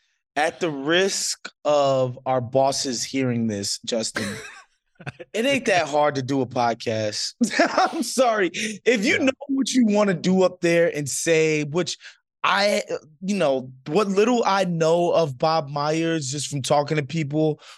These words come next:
Speaker 1: who have a better understanding of the type of cat that he is, he's not going up there winging it. There's a purpose and there's a reason why he's doing this podcast.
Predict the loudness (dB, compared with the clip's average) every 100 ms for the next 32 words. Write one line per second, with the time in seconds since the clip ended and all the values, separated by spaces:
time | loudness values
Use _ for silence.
0 | -6 0 2 2 0 -2 0 2 2 0
1 | -2 -4 -2 0 0 -2 -2 -2 0 0
2 | -2 0 0 2 -2 -4 0 2 2 0
3 | -6 -16 -6 0 2 2 2 0 0 2
4 | 2 0 0 0 0 -2 0 -2 -4 -2
5 | 0 2 2 2 0 0 -2 -2 -2 -2
6 | -2 -2 0 0 2 2 2 0 0 0
7 | 0 -2 -2 0 0 0 0 2 0